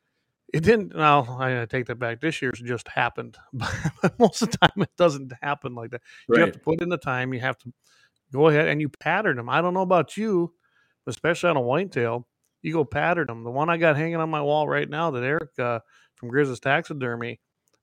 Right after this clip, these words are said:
Speaker 1: uh, did for me,
Speaker 2: Mm-hmm.
Speaker 1: I patterned that guy, saw him in August, and I knew his every single move. He was in the horn, corn, or no, he was in the sunflower fields. I knew when he came out. I put my game cameras out. I knew where his watering hole was. Is that cheating,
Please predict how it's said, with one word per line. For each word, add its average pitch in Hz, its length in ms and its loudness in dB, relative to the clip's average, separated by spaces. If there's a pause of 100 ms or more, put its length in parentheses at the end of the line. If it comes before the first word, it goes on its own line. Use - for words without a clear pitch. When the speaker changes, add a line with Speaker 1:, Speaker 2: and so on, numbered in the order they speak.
Speaker 1:
uh, 127 80 -8
did 120 220 -2
for 117 180 -4
me, 120 220 -8 (640)
Speaker 2:
Mm-hmm. 101 240 -4
Speaker 1:
I 165 140 4
patterned 165 480 0
that 117 180 -2
guy, 123 140 -2
saw 151 260 0
him 151 100 -2
in 131 80 -2
August, 127 540 -4 (340)
and 135 120 -6
I 131 100 0
knew 131 200 -4
his 123 280 -6
every 131 280 -2
single 151 320 -4
move. 151 280 -4
He 127 120 -2
was 120 180 -2
in 127 100 -2
the 131 100 -4
horn, 160 380 -2
corn, 180 400 -2
or 135 100 -4
no, 127 120 -2
he 127 100 -6
was 123 140 -6
in 135 140 -4
the 120 100 -6
sunflower 147 520 2
fields. 120 400 -6 (380)
I 113 60 -6
knew 120 160 -4
when 120 120 -2
he 120 80 -6
came 127 280 -2
out. 151 260 4
I 113 40 -4
put 113 200 -8
my 123 100 -6
game 170 320 -2
cameras 120 440 -4
out. 117 180 -4 (280)
I 117 60 -4
knew 127 140 -2
where 131 140 0
his 120 100 0
watering 143 420 4
hole 123 220 -4
was. 113 200 -4 (520)
Is 117 160 2
that 120 220 0
cheating, 127 460 -4